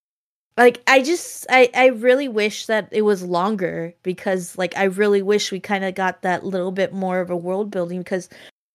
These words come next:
um, while it was good to truncate both one and two together, I feel like I would've liked a little bit more of, like, the,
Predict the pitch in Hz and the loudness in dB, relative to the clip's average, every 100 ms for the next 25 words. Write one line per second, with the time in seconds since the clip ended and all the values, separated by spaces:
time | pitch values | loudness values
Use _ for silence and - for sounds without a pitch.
0 | _ _ _ - 214 190 185 180 _ _ | _ _ _ 0 4 4 2 -4 _ _
1 | _ _ _ _ - 196 247 285 277 - | _ _ _ _ -10 2 6 8 6 4
2 | 233 214 175 - 170 185 208 - 208 _ | 2 2 -4 -6 -4 -4 -6 -12 -16 _
3 | _ - 190 196 - 202 - - 185 190 | _ -4 -4 -4 -8 -8 -8 -4 -2 -4
4 | - 190 196 196 196 - 196 185 202 220 | -8 -4 -2 -2 -6 -4 0 2 0 -4
5 | 226 240 190 180 180 190 220 233 254 254 | -12 -12 -10 0 0 2 0 -2 -6 _
6 | _ _ _ 196 202 202 _ - 214 208 | _ _ _ 2 2 0 _ -2 0 0
7 | 202 208 196 190 - 202 185 190 196 190 | 0 0 0 -2 -2 -2 0 -2 -2 -4
8 | 185 185 185 - - 185 180 180 180 185 | -4 -2 -2 -6 -10 -8 -4 -2 -2 -2
9 | - 185 180 180 180 180 180 175 _ _ | -4 -4 -4 -4 -4 -2 -4 -4 _ _
10 | _ _ - 185 170 170 160 | _ _ -2 0 0 -2 -6